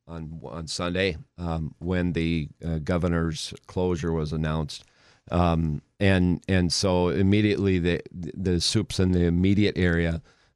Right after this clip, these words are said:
um, we, we got on the phone right away to one another on a conference call and,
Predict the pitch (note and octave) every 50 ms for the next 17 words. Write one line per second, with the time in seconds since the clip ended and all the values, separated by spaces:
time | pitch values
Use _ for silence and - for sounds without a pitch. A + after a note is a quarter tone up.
0 | _ - E2+ E2+ E2+ E2+ E2 D#2+ D#2 - G2 G2+ G#2+ A2+ A2 A2 - - G2 F2+
1 | F#2+ G#2 G#2 G#2 G2+ D#2+ - F#2+ F#2 F2 F2+ F2+ F2 E2+ - - F2+ F2+ F2 F2
2 | E2+ E2+ F2 E2+ E2 E2+ E2+ E2+ E2+ E2 E2+ E2 E2 E2 E2 D#2+ D#2+ D#2+ D#2+ E2
3 | E2 D#2+ D#2 - - F2+ F2 E2+ D#2+ - E2+ D#2 - - - F2 E2 E2 E2 D#2+
4 | E2 E2 D#2+ D#2 D2+ D#2 D2+ C#2